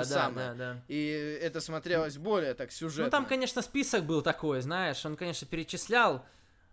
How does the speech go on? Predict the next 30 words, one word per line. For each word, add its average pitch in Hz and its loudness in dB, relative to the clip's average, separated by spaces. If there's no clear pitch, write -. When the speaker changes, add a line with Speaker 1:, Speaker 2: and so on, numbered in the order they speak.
Speaker 2:
э, 147 2
говорит, 156 2
Бадди 180 2
Мёрфи, 185 2
ладно, 135 0
там 110 -12
ещё. 120 -10
Ну, 156 0
Лив 220 -2
Морган, 233 6
то, 160 0
что - -6
не 151 -2
получает 143 -4
Т 147 -4
В 139 -2
времени, 127 -4
ну, 123 -8
как 127 -10
бы 127 -6
хрен 165 -6
с - -12
ним, 185 -2
Speaker 1:
Ну, 175 2
Speaker 2:
мне 196 2
Speaker 1:
ничего 202 0
Speaker 2:
не 240 10
жалко 160 6
Speaker 1:
себе, 196 4
а - 8